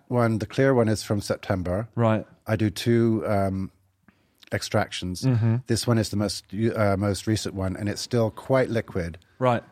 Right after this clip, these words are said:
Speaker 1: It's a little bit, uh, thinner than the other honey.
Speaker 2: Okay.
Speaker 1: All raw honey that hasn't been treated will crystallize in the end. So that's from May. The other one's from May.
Speaker 2: Okay. So the date of this recording is October. So this is very fresh honey.
Speaker 1: It's a month old, yeah.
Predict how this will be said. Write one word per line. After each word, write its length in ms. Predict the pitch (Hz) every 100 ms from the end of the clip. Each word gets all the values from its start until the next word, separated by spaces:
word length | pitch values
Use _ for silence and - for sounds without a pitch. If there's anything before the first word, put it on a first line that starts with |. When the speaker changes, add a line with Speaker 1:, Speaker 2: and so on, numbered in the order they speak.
| _ _ -
Speaker 1:
It's 160 | 110
a 20 | 107
little 100 | 107
bit, 300 | 107 - -
uh, 380 | 101 101 98 92
thinner 440 | - - 120 101 90
than 160 | 98
the 80 | 98
other 120 | 95 90
honey. 200 | 95 95
Speaker 2:
Okay. 320 | 123 117 107 -
Speaker 1:
All 380 | 147 160 175 170
raw 260 | 127 135 127
honey 280 | 127 107
that 140 | 95 85
hasn't 260 | 117 110
been 100 | 101
treated 440 | 98 - 104 92 87
will 300 | 104 110 98 -
crystallize 760 | - - 101 87 85 82 - _ _ _ _
in 120 | 101 92
the 80 |
end. 180 | 92 90
So 80 | -
that's 300 | 110 - -
from 180 | - 104
May. 220 | 104 90
The 100 | 95
other 140 | 92
one's 180 | 90 82
from 160 | - 90
May. 160 | 90 85
Speaker 2:
Okay. 380 | 127 - 113 107 _ - - -
So 160 | - 135
the 100 | 127
date 240 | 147 147
of 140 | 131
this 260 | 127 135 -
recording 480 | 127 - 117 107 107
is 140 | 101
October. 480 | 107 - 113 101 98
So 160 | - 107
this 240 | 117 -
is 180 | 104 104
very 460 | 110 117 117 113
fresh 680 | 104 - 117 107 98 - - _
honey. 420 | - 110 104 101 - _ -
Speaker 1:
It's 240 | 120 -
a 40 | 107
month 300 | 107 90 90
old, 260 | 82 80
yeah. 220 | 101 87